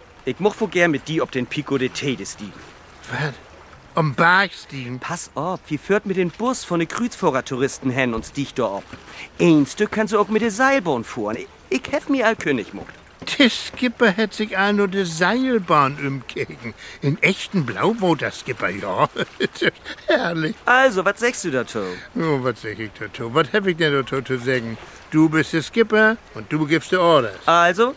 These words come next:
Speaker 1: dann muckt wieder.
Speaker 2: Ah, ja, ist ja. Ich mit meinen Plattpfoten. <laughs> Mann,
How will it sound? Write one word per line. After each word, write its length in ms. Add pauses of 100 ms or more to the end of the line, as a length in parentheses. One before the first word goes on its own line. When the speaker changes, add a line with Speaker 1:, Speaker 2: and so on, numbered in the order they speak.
(140)
Speaker 1:
dann 180
muckt 240
wieder. 320 (160)
Speaker 2:
Ah, 220
ja, 180
ist 220
ja. 100 (840)
Ich 180 (160)
mit 240
meinen 240
Plattpfoten. 880 (260)
<laughs> 140 (600)
Mann, 180